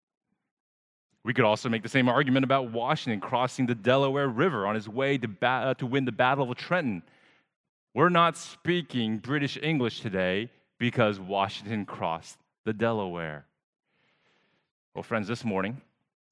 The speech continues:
we're gonna look at another famous crossing of a body of water that I would argue has changed the course of human history. I would argue that Israel's crossing of the Red Sea is one of those pivotal moments in world history, 'cause not only did it mark the birth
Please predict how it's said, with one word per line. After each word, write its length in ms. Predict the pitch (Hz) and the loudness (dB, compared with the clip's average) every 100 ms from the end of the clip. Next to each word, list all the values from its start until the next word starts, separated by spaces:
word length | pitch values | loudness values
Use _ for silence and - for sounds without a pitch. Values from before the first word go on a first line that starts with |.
| _ - - - | _ -20 -20 -8
we're 160 | 104 | -4
gonna 160 | 104 95 | -4 -4
look 160 | 98 | -4
at 80 | 98 | -2
another 420 | 95 101 110 123 | 0 0 0 -2
famous 500 | 139 - 117 104 101 | -6 -8 -6 -6 -8
crossing 540 | - - 101 87 - 95 | -12 -6 -6 -6 -10 -12
of 60 | |
a 60 | 80 | -12
body 440 | 78 90 92 95 92 | -6 -4 -4 -6 -10
of 120 | 107 | -14
water 500 | 90 85 78 80 82 - _ _ _ - | -12 -10 -10 -10 -14 -16 _ _ _ -10
that 100 | 82 | -6
I 80 | |
would 140 | 92 95 | -4 -4
argue 320 | 90 87 92 | -6 -6 -12
has 180 | 85 85 | -12 -16
changed 920 | - - - 117 117 104 85 - - _ _ | -18 -14 -10 -6 -4 -6 -8 -14 -20 _ _
the 100 | 101 | -18
course 480 | - - 107 98 - | -16 -10 -8 -8 -10
of 100 | 104 | -18
human 320 | - 101 90 | -12 -8 -8
history. 540 | 85 92 - - 78 - _ _ _ _ _ _ _ | -8 -10 -10 -14 -18 -18 _ _ _ _ _ _ _
I 80 | 107 | 4
would 100 | 131 | 4
argue 400 | 135 147 139 147 | 4 4 4 2
that 260 | 120 143 - | 4 2 6
Israel's 500 | 165 156 160 170 160 | 4 4 0 0 -2
crossing 460 | - 170 156 - 147 | -2 2 2 2 -2
of 40 | |
the 80 | 143 | 2
Red 200 | 151 139 | 0 0
Sea 340 | - 143 151 | -4 -4 0
is 160 | 156 127 | 0 0
one 200 | 117 127 | -2 0
of 40 | |
those 220 | 120 117 | 0 -4
pivotal 400 | - - 127 120 | -6 -4 -2 -2
moments 480 | 117 117 120 120 - | -4 -4 -4 -6 -6
in 100 | 120 | -6
world 240 | 110 117 110 | -2 -4 -2
history, 420 | 120 - 135 143 - - | -6 -4 -6 -6 -6 0
'cause 100 | 139 | 6
not 200 | 135 147 | 6 6
only 200 | 156 160 | 4 4
did 160 | 135 | 4
it 80 | 135 | 2
mark 480 | 135 127 135 143 139 | 0 0 2 2 0
the 100 | 120 | -6
birth 540 | 110 104 139 156 - | -4 2 2 2 -4